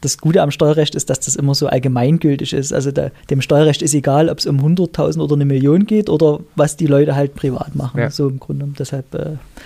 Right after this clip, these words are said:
Speaker 1: sorry. Ja.
Speaker 2: Ja, ja, nee, nee, aber, äh, okay, also die haben irgendeinen anderen Job. Die
Speaker 1: Ja.
Speaker 2: sind jetzt nicht Photovoltaikanlagenbauer vermutlich vom Hauptjob her,
Speaker 1: Nee.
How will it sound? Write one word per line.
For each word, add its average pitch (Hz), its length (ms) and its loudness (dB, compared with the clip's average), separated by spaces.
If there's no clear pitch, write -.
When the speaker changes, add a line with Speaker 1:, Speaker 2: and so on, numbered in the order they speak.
Speaker 1:
sorry. 131 340 -6
Ja. 135 120 -6
Speaker 2:
Ja, 120 140 2
ja, 123 200 2
nee, 175 140 4
nee, 190 180 2
aber, 135 220 4
äh, 135 340 4
okay, 156 180 4
also 123 120 -2
die 135 80 4
haben 147 100 0
irgendeinen 165 320 2
anderen 139 260 0
Job. 175 300 0
Die 135 80 -2
Speaker 1:
Ja. 151 80 4
Speaker 2:
sind 143 120 2
jetzt 131 160 -2
nicht 156 220 -2
Photovoltaikanlagenbauer 151 1500 0
vermutlich 165 480 -2
vom 147 160 -4
Hauptjob 160 380 0
her, 175 240 0
Speaker 1:
Nee. - 60 -20